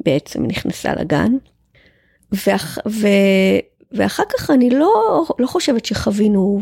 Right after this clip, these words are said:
אה, יותר, אה, לא. רק אספנו חברים מהשלב הזה, לא חווינו פרישה.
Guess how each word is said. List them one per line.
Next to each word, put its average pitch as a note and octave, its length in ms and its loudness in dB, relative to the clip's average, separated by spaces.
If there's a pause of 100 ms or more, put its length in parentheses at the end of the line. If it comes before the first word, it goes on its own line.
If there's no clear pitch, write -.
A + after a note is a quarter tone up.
(580)
אה, G#3 60 2 (200)
יותר, G3 440 0
אה, F3+ 200 2 (120)
לא. C4+ 160 2 (840)
רק C4+ 140 -4
אספנו B3 420 2
חברים G3+ 500 0
מהשלב F#3+ 520 0
הזה, E3 180 -2
לא F3+ 80 2
חווינו E3 580 0 (100)
פרישה. - 380 -2